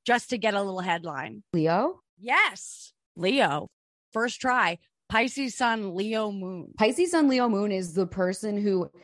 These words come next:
Speaker 2: if they speak to my husband at a party, I am throwing my body between them
Speaker 1: <laughs>
Speaker 2: as if I'm landing on a grenade to save his life. Like, <laughs> Pisces sun, Leo moon.
Speaker 1: No,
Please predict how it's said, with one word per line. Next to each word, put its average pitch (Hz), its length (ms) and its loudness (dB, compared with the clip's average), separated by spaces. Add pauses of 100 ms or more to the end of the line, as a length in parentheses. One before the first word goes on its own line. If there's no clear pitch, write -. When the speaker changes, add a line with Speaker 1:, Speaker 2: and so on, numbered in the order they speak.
(140)
Speaker 2:
if 196 200 0
they 214 120 0
speak 196 400 -8
to - 160 -6
my 226 180 0
husband 185 380 2
at 175 120 2
a 165 60 -2
party, 165 640 -2
I 170 80 0
am 175 160 0
throwing 175 560 2
my 175 140 0
body 160 340 0
between 339 320 -4
them 392 180 4
Speaker 1:
<laughs> 381 440 4
Speaker 2:
as 170 160 4
if 190 120 2
I'm 196 120 4
landing 180 320 2
on 170 100 0
a 165 40 -4
grenade 156 400 -4 (180)
to 165 80 -6
save 156 260 4
his 143 140 -2
life. 127 260 -4 (280)
Like, - 280 4 (220)
<laughs> - 200 4
Pisces 339 520 6
sun, 311 240 2
Leo 277 340 4
moon. 208 380 0
Speaker 1:
No, 339 80 -4